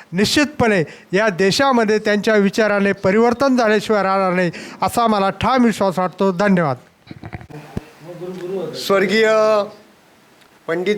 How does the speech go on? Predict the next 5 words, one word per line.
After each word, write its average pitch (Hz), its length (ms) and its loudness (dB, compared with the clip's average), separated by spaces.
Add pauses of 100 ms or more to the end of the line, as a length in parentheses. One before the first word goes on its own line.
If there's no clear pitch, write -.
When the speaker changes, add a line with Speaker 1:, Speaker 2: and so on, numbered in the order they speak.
Speaker 2:
दीनदयालजी 185 480 0
उपाध्याय 165 640 0 (1200)
यांचा 185 600 2
बलिदान 175 520 0
दिवस 160 680 0